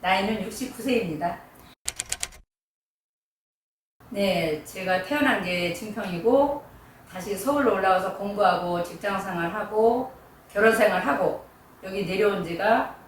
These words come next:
이십오 년, 아, 삼십 년 되네요. 저 아들만 둘이에요. 딸을 못 낳았어요.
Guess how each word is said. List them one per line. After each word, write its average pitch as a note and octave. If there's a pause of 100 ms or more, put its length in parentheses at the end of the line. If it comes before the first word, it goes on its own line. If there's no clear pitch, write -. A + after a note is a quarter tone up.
(540)
이십오 G3+
년, A#3 (800)
아, G3+
삼십 F4
년 E4
되네요. D3+ (3000)
저 G#3+
아들만 B3
둘이에요. E3+
딸을 A#3
못 D3+
낳았어요. D#3+